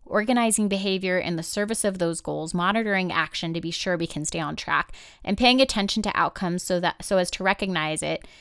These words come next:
um, and if and when we need to go back to the drawing board. And I would even add to what he said there with going back to the drawing board,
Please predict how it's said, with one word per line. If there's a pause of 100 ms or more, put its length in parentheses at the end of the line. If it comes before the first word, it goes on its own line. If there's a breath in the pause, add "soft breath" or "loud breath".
(320 loud breath)
um,
and
if
and
when
we
need
to
go
back
to
the
drawing
board. (100)
And
I
would
even
add
to
what
he
said
there
with
going
back
to
the
drawing
board,